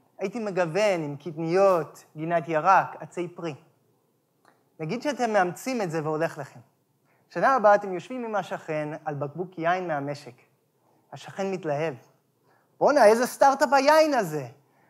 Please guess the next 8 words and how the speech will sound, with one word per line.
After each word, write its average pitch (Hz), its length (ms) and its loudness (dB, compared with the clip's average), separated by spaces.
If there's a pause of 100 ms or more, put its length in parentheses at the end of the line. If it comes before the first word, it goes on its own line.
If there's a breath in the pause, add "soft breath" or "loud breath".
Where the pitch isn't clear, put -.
(220 soft breath)
בקבוק 170 380 -2
כזה 220 280 2
עולה 262 200 2
מאה 277 220 2
שקל 285 320 -4
בנמל." 165 440 0 (1080)
במחירים 156 600 -8
כאלה, 156 500 -6